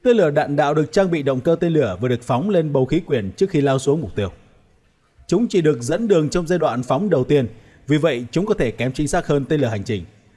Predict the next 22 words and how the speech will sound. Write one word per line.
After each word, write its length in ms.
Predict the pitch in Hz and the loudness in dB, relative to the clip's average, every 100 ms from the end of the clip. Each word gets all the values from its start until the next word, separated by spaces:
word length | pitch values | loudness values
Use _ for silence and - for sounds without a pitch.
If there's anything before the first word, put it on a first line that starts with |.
| _ | _
nhưng 140 | 120 127 | -6 -2
có 120 | 156 | 0
lợi 160 | 180 | 0
thế 200 | 117 131 | 0 -2
tốc 220 | - 214 165 | -2 -4 -4
độ 100 | 123 | -6
cực 220 | 123 110 | -6 -2
cao, 240 | 123 107 - _ _ _ _ - | -2 -2 -8 _ _ _ _ -2
tới 140 | 143 | 0
hơn 300 | 156 135 135 | 2 0 0
ba 140 | 147 | 0
nghìn 260 | 147 139 131 | 2 0 0
hai 160 | 151 147 | -2 -2
trăm 180 | 151 131 | -4 -2
ki-lô-mét 320 | 151 139 160 - | -2 0 0 0
trên 140 | 139 | -2
giờ 220 | 120 98 - - - | -2 -4 -8 -20 -4
khi 160 | 196 | -2
tiếp 160 | 196 254 - | 0 -2 -2
cận 140 | 135 | -2
mục 160 | 110 - | -2 0
tiêu. 200 | 120 | 0